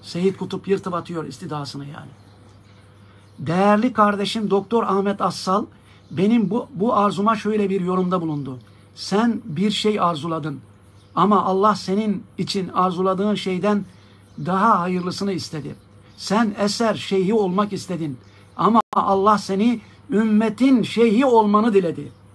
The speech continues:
Zaten Batılılar global müftü diyor.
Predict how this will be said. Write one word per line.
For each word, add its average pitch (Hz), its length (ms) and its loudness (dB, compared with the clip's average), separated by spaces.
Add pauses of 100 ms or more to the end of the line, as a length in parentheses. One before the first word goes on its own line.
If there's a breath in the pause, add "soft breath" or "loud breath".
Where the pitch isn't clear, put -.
(680)
Zaten 180 520 -4
Batılılar 202 480 0
global 175 480 0
müftü 160 320 -8
diyor. 156 280 -8